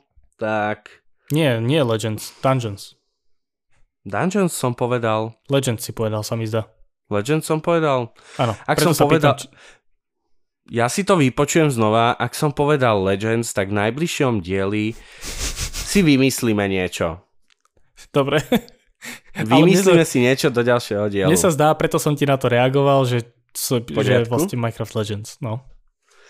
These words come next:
Speaker 1: V poriadku, vymyslíme si niečo do ďalšieho dielu. Dáme nejaký, nejakú stavku alebo niečo.
Speaker 2: Dobre.
Speaker 1: No,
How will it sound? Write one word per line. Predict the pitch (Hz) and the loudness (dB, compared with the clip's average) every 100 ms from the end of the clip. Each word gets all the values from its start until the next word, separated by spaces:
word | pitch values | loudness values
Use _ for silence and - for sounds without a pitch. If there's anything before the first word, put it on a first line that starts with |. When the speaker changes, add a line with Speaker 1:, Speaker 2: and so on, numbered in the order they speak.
| _ _ | _ _
Speaker 1:
V | |
poriadku, | - 98 117 117 196 | -12 -4 -4 -4 -6
vymyslíme | 175 151 180 175 147 | -6 -4 -4 -4 -4
si | 131 - | -4 -4
niečo | 120 120 117 | -4 -4 -6
do | 113 | -8
ďalšieho | 104 113 120 - 104 | -4 -4 -4 -6 -10
dielu. | 95 95 98 85 | -10 -8 -10 -8
Dáme | 107 117 127 | -4 -2 0
nejaký, | 117 104 107 - 127 | 0 0 -2 -6 -8
nejakú | 101 107 113 90 | -4 -4 -4 -10
stavku | 87 - 82 98 101 - | -14 -10 -4 -4 -4 -4
alebo | 87 87 85 | -4 -4 -6
niečo. | 90 98 98 - 90 - _ _ _ _ _ _ _ _ _ _ _ _ - | -4 -4 -2 -2 -4 -6 _ _ _ _ _ _ _ _ _ _ _ _ -6
Speaker 2:
Dobre. | 165 110 - _ - - - _ - | -6 -6 -12 _ -20 -20 -20 _ -12
Speaker 1:
No, | 131 123 107 | -4 0 0